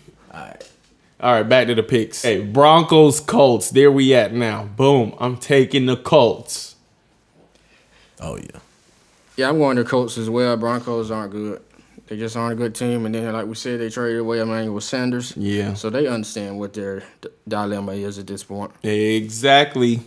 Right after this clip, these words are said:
Speaker 2: Cardinals, Saints. I'm taking the Saints. Looks like they're gonna go six and oh without Drew Brees, man.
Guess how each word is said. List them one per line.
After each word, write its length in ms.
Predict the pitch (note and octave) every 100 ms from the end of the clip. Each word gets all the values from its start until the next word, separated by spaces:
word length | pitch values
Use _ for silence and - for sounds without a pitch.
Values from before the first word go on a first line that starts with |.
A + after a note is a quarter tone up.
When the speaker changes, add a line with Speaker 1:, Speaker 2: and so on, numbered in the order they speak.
| _ _ _ _ _ _
Speaker 2:
Cardinals, 680 | - C#3 C#3+ D#3 C#3+ C#3+ C#3+
Saints. 380 | D#3 D3 D#3 D3+
I'm 100 | A#2
taking 360 | B2 A2+ A2+
the 60 | G#2
Saints. 540 | - A#2+ A#2+ A#2 - -
Looks 260 | G#2+ G#2
like 140 | G#2+ G#2+
they're 100 | G#2
gonna 180 | A2
go 120 | A2 A2
six 340 | - A#2+ -
and 100 | C3
oh 140 | C#3
without 320 | B2+ A#2+ B2 A2
Drew 140 | B2
Brees, 400 | A#2 D3+ D#3+ C#3
man. 460 | A#2 A2 A2 G#2+